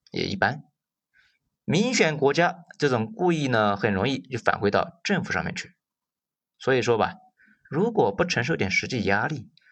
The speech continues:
澳大利亚对华的态度那不会有什么转变的。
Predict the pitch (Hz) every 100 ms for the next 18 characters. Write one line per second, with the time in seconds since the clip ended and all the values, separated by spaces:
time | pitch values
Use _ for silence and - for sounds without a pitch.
0 | - - 147 147 135 139 127 - - _
1 | 151 131 - 90 104 - 131 - - -
2 | _ - 98 101 117 170 160 131 - _
3 | _ - 101 101 - - 87 117 127 -
4 | -